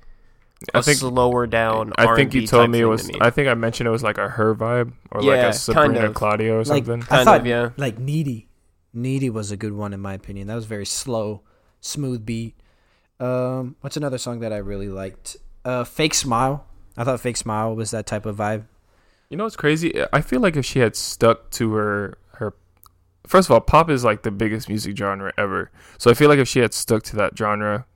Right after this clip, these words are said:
Speaker 1: within this album, she'd probably get a little more album sales.
Speaker 2: I don't know, 'cause generally it's the people in, like, her position or, like, Taylor Swift's position where if they release an album that was,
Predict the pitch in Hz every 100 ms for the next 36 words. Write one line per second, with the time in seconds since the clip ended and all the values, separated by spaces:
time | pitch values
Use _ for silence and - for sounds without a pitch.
0 | - 110 104 107 101 - 104 110 107 -
1 | 107 117 110 98 104 104 104 101 92 101
2 | 101 113 120 113 120 - _ - - _
3 | _ _ _ 160 156 143 123 - _ 170
4 | 156 - - 147 170 180 160 143 - -
5 | 170 175 151 117 127 120 117 - 139 127
6 | 117 120 - 127 117 110 113 - 123 -
7 | 127 - 120 117 - 131 120 113 117 -
8 | 123 123 113 120 - 101 90 120 117 104
9 | 117 110